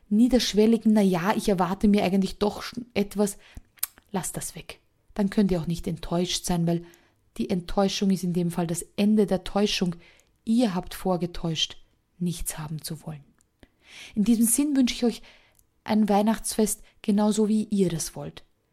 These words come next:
Ob im Pyjama oder im festlichen Anzug.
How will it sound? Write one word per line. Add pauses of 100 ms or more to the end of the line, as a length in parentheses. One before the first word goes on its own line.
(380)
Ob
im
Pyjama
oder
im
festlichen
Anzug.